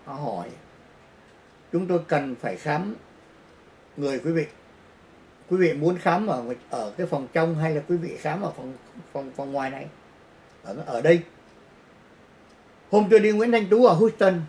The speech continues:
thì đúng cái hôm nó có cái vụ khủng bố ở bên, à, Las Vegas trước đó một ngày. An ninh chặt chẽ kinh khủng luôn. Họ khám người tôi.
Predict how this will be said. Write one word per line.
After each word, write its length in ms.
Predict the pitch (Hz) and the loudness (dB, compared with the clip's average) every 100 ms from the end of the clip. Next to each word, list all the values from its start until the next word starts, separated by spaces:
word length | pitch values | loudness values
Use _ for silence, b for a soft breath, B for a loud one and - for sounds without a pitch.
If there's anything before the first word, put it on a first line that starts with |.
| - - - - - _ | -12 -20 -20 -20 -20 _
thì 100 | 151 | 0
đúng 180 | 165 220 | 2 4
cái 100 | 226 | 6
hôm 260 | 202 185 | 6 4
nó 80 | 185 | 2
có 140 | 190 190 | -2 0
cái 120 | 208 | 0
vụ 220 | 165 127 | 0 -2
khủng 160 | - 104 | -4 -2
bố 200 | 139 180 | 2 4
ở 100 | 220 | 2
bên, 300 | 151 156 160 | 0 -2 -2
à, 300 | 156 160 156 160 175 160 156 | -4 -6 -4 -6 -6 -6 -4
Las 140 | 165 190 | -4 -2
Vegas 280 | 160 156 185 - | -4 -4 -6 -2
trước 180 | 202 202 | -2 0
đó 60 | 170 | -4
một 160 | 160 110 | -8 -8
ngày. 160 | - - - - - - - - - - - - - - - - | -12 -18 -20 -20 -20 -20 -20 -20 -20 -20 -20 -20 -20 -20 -20 -6
An 160 | 180 196 | 0 2
ninh 160 | 190 160 | 4 2
chặt 140 | 165 | 0
chẽ 180 | 185 220 214 | 0 -2 2
kinh 140 | 233 | 4
khủng 200 | 185 156 | 6 4
luôn. 140 | 165 185 - - - - - - - - - - - - - - - - - | 2 -2 -8 -20 -20 -20 -20 -20 -20 -20 -20 -20 -20 -20 -20 -20 -20 -20 -8
Họ 400 | 151 151 147 165 - | -6 -6 -6 -10 -6
khám 220 | - 202 | 0 2
người 180 | 240 185 | 4 4
tôi. 200 | 185 196 | 4 2